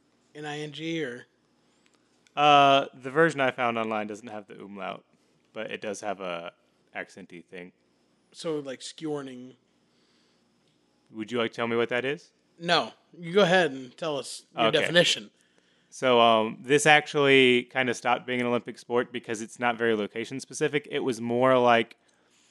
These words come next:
Speaker 2: like how the, a lot of the really long distance running isn't popular anymore. You would run across cities. This was actually, uh, a next step on cross country skiing where you'd start on the top of a mountain and you'd have to get to an, a, a set finish line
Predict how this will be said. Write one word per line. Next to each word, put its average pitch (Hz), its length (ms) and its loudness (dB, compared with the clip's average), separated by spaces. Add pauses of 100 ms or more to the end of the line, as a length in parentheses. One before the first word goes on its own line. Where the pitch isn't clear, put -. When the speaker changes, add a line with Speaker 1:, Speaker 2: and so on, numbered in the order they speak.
(300)
Speaker 2:
like 170 180 0
how 175 140 8
the, 151 220 4 (160)
a 123 60 -4
lot 127 160 6
of 113 40 -4
the 110 120 -4
really 110 340 -2
long 104 300 0
distance 123 300 -10
running 123 240 -2
isn't 120 200 -6
popular 123 320 -4
anymore. 123 400 -2
You 110 140 -4
would 101 160 -6
run 107 200 -2
across 101 460 -8
cities. 117 540 -10 (340)
This 143 300 0
was 147 160 -2
actually, 123 920 2
uh, 107 300 -2
a 110 120 -8
next 117 260 -6
step 120 280 -6
on 107 140 -6
cross 113 200 -6
country 117 280 -12
skiing 110 260 -10
where 104 100 -6
you'd 101 200 -8
start 117 560 -2 (340)
on 110 140 -6
the 110 60 -8
top 117 220 -4
of 110 80 -14
a 107 60 -12
mountain 104 300 -4
and 101 100 -14
you'd 98 120 -16
have 107 180 -12
to 110 80 -20
get 101 240 -10
to 104 160 -16
an, 101 100 -12
a, 104 420 -8
a 95 160 -8
set - 380 -6
finish 110 260 -8
line 98 360 -4